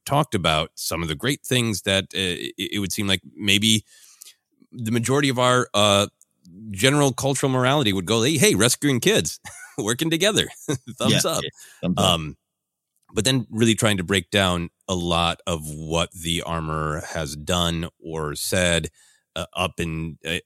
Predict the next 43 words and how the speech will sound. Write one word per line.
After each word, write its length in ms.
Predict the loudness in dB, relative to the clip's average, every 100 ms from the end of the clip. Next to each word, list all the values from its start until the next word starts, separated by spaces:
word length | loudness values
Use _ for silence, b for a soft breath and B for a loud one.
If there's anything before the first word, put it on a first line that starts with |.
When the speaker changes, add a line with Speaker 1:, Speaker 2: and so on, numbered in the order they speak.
| -6
Speaker 1:
to 180 | 0 2
and 100 | 2
including, 680 | -2 -2 -2 0 -2 -4 -8
we 120 | -10 -10
still 300 | 0 2 4
don't 200 | 2 0
know 140 | 0
the, 140 | 0 -4 _
quite 280 | -6 -4 -4
the 80 | -6
connection 560 | -8 -6 -4 -2 -2 -2
between 320 | -2 -2 0
the 80 | 0
Children 280 | 0 0
of 60 | 0
the 60 | 2
Watch 320 | 2 2 0
and 100 | -2
the 60 | 0
Death 260 | 0 0 2
Watch. 340 | 2 0 -4 -8
And 80 | -8
if 80 |
you 60 | -4
go 140 | 0
watch 240 | 2 2 0
those 180 | -2 -2
Clone 180 | -2 0
Wars 160 | -2
episodes, 460 | -4 -4 -2 -2 -4 b b b -4
uh, 180 | -4 -4 -8 2
they 120 | 6
are 120 | 6
murderers 800 | 6 6 4 4 0 -4 -8 -10 -8
and 160 | -6
liars 640 | 0 2 2 0 -4 -10 -10 -8
who 60 |
believe 340 | -4 0 2 2
Speaker 2:
Mm-hmm. 100 | 2
Speaker 1:
might 220 | 0 -4 _
makes 280 | -4 -4 -2
right 300 | 0 0 -2 -8
and 340 | -8 -6 -8